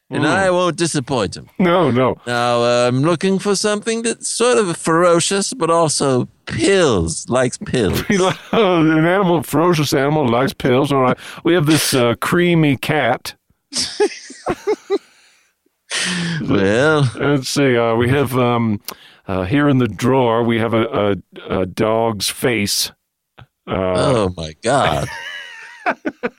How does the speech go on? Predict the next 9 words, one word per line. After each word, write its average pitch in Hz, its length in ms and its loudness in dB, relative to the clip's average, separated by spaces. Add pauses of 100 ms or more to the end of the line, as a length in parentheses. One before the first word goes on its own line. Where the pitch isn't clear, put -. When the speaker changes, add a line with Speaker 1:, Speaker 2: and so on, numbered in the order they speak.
(800)
Speaker 1:
No, 143 220 2
thank - 440 -2
you. 85 180 0 (240)
Speaker 2:
Uh, 139 240 0
let's 151 200 0
see. 160 220 0
We 123 180 0
have 147 280 0
a, 127 200 2